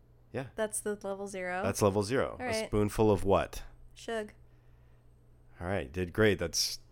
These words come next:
Speaker 1: no points. This is, that was test. That was a
Speaker 2: Okay.
Speaker 1: test question. So,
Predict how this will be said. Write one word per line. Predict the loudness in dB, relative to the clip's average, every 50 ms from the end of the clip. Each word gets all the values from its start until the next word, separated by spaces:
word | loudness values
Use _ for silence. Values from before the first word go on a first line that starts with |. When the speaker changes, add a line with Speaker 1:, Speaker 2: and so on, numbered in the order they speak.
| -10 -4
Speaker 1:
no | 0 2 2 2
points. | 2 0 -2 -2 -4 -6 -8 -8 -10 -10 -12
This | -12 -10 -10
is, | -10 -8
that | -6 -6 -4 -4 -4
was | -6 -8 -8
test. | -8 -8 -8 -6 -8 -10 -10 -12
That | -14 -12
was | -12
a | -10
Speaker 2:
Okay. | -10 -8
Speaker 1:
test | -10 -8 -8
question. | -8 -8 -8 -8 -10 -14 -14 -16 -18 -18 -20 -20 -20 -20 -20 -20 -20 -20 -20 -20 -20 -20 -20 -14
So, | -8 -4 -2 -2 -2 -4 -6